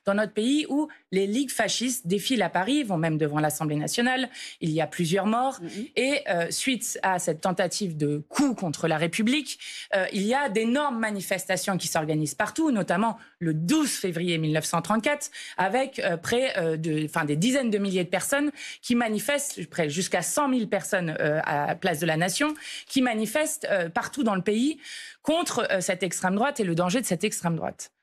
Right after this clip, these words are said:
Speaker 1: C'est ce qui a donné les prémices du Front populaire, avec le Front populaire qui ne sont pas seulement, euh, des formations
Speaker 2: Vous
Speaker 1: politiques, mais aussi des associations,
Speaker 2: Où
Speaker 1: des
Speaker 2: voulez-vous en
Speaker 1: syndicats
Speaker 2: venir ?
Speaker 1: qui se, qui se retrouvent. Pourquoi je vous dis ça ?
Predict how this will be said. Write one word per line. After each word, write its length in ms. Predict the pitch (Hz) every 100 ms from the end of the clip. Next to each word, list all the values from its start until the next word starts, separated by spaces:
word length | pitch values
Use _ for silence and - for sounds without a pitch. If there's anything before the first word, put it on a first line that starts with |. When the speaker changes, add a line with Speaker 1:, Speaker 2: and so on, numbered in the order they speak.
| -
Speaker 1:
C'est 360 | - 302 330
ce 140 | - 214
qui 200 | - 196
a 80 | 185
donné 200 | 240 285
les 120 | 180
prémices 500 | - 233 254 311 202
du 120 | 202
Front 200 | - 208
populaire, 600 | 185 170 170 - 170 - - - -
avec 380 | 180 294 294
le 140 | - 180
Front 180 | 208 190
populaire 420 | 180 190 165 156
qui 60 |
ne 60 | 156
sont 160 | - 151
pas 180 | 247
seulement, 580 | - - 254 240 226 180 - - -
euh, 80 | 160
des 380 | 156 151 147 156
formations 440 | - 160 156 - 156
Speaker 2:
Vous 80 | -
Speaker 1:
politiques, 560 | 202 240 381 381 143 - - 208
mais 120 | 196
aussi 520 | 185 - 320 339 -
des 160 | 202 180
associations, 480 | 165 - 185 262 269
Speaker 2:
Où 40 |
Speaker 1:
des 60 | 311
Speaker 2:
voulez-vous 280 | 294 233
en 80 | 330
Speaker 1:
syndicats 180 | 262 220
Speaker 2:
venir ? 120 | 294 233
Speaker 1:
qui 100 | 226
se, 240 | 233 214 - -
qui 100 | -
se 120 | 196
retrouvent. 320 | 196 180 208 -
Pourquoi 320 | 330 381 392
je 100 | 262
vous 140 | 214
dis 120 | 185
ça ? 260 | 175 175